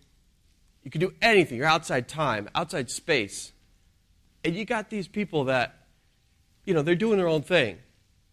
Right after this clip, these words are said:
What would you do? You probably would just wanna, what, wipe 'em off the face of the earth, right? You'd wanna just absolutely obliterate, destroy 'em. I have no use for these people. Right? They're not, they don't listen. They don't follow after my word.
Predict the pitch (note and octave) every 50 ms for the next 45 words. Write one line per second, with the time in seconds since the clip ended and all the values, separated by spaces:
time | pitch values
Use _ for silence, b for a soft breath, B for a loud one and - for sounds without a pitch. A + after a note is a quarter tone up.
0 | _ _ _ _ _ _ _ _ - F3+ G#3+ A3+ A#3+ G#3 G3+ C4+ A#3+ E3 D3+ A#2
1 | G#2+ G2+ G2 - - _ _ _ _ _ _ _ _ _ _ _ _ _ _ _
2 | _ _ - G3 G#3+ G3 A#3 A#3 G3+ A3 A3 G#3+ G3+ G3 F#3 D#3+ F3+ F3+ F3 -
3 | F#3 F3+ F3 F3 D#3 D3 D#3+ D3+ - - A#2 B2 C3 C#3+ D#3 D3+ D3+ D#3 D3+ D3+
4 | D#3 D3 D3 C#3 C#3 - - B2 A2 - C3 A#2+ A#2 - - A#2 G#2 A2 A2 A2
5 | G2 F#2 F#2 - _ - A2 A2+ C3 D#3 - - _ _ _ _ _ _ _ _
6 | _ - F3 D#3+ D#3 F3 G#3 A3 G#3 G#3 F#3+ D#3+ - G#3+ - - - - - G3+
7 | A3 G#3 G3+ E3+ - A3+ A3 G#3+ G#3 F#3+ E3+ - A#3 A#3+ A#3+ A#3 A3 A3+ G#3+ G3+
8 | G#3 - G3+ - - - B3 A#3 A3 F3 b b b b b b - F3 F3 E3+
9 | D3+ C#3+ D#3+ F#3+ G3+ G3+ G3 G3+ G3 G3 G3 F#3 G3 - - D#3 C3+ B2+ C3 A#2+
10 | B2+ - - C3 G#2 - F2+ F2 F2 - - _ _ _ _ _ _ _ _ _
11 | _ _ _ - D3+ D#3+ F3+ E3+ - - - - F3+ F#3 F3 D3+ B2+ C#3+ C#3+ F3
12 | E3+ D3 C3 - D#3 G3 G3 - - G3 F#3 F3+ F3+ b b b b b - D#3+
13 | F3 D#3+ C#3+ C#3 - - D#3 D#3 D#3+ E3 D#3+ D#3+ D#3 D#3+ F3+ D3+ - D#3 C#3 C3
14 | A#2+ A2 G#2+ A#2+ D#3+ F#3+ F#3+ F#3 F#3 F#3 F3 D#3+